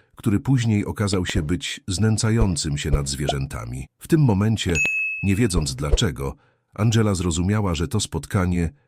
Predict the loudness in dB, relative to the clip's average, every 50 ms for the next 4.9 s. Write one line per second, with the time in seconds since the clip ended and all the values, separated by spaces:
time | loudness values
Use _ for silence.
0 | _ -2 2 2 2 4 4 2 2 0 0 -4 -6 -8 -6 -6 -6 -6 -6 -8
1 | -8 -8 -8 -8 -6 -6 -6 -8 -10 -12 -14 -16 -18 -20 _ _ -6 -4 0 0
2 | 0 0 0 0 -2 -2 -2 -4 -4 -4 -4 -2 -2 -2 -2 -2 -4 -6 -8 -6
3 | -6 -6 -6 -6 -6 -4 -2 -2 -2 -2 -2 -4 -4 -6 -6 -8 -8 -6 -6 -4
4 | -4 -4 -6 -6 -6 -6 -4 -2 -2 -2 -2 -2 -4 -4 -4 -6 -8 -10